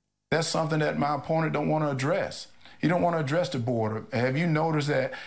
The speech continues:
it seems like everyone on the left don't wanna address the problem, this economy, crime? They don't wanna address, uh, they don't wanna address men and women's sports. They don't wanna address, they even talking about, they rather talk about whether a man can get pregnant.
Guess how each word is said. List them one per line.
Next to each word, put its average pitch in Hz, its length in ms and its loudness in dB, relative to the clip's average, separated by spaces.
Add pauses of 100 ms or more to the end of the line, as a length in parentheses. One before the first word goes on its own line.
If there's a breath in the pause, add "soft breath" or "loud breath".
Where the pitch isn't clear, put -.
it 131 120 0
seems 151 200 2
like 135 200 2
everyone 156 420 0
on 143 140 0
the 135 60 2
left 135 300 0
don't 131 200 0
wanna 135 160 0
address 123 340 0
the 120 80 -4
problem, 113 480 0
this 113 200 -2
economy, 135 600 0 (220 loud breath)
crime? 139 560 0
They 127 60 0
don't 127 160 0
wanna 135 180 2
address, 127 440 0 (260 loud breath)
uh, 117 400 2
they - 100 -2
don't 139 120 0
wanna 139 120 0
address 123 380 0
men 139 400 2
and 127 120 2
women's 139 300 0
sports. 131 440 -2
They 127 100 0
don't 135 120 0
wanna 131 180 0
address, 131 420 0 (200 loud breath)
they 170 140 0
even 139 240 0
talking 143 320 0
about, 135 400 0
they 139 140 0
rather 147 240 -2
talk 135 200 0
about 135 240 0
whether 135 240 0
a 120 40 0
man 135 300 2
can 135 100 -4
get 139 200 -2
pregnant. 156 400 -2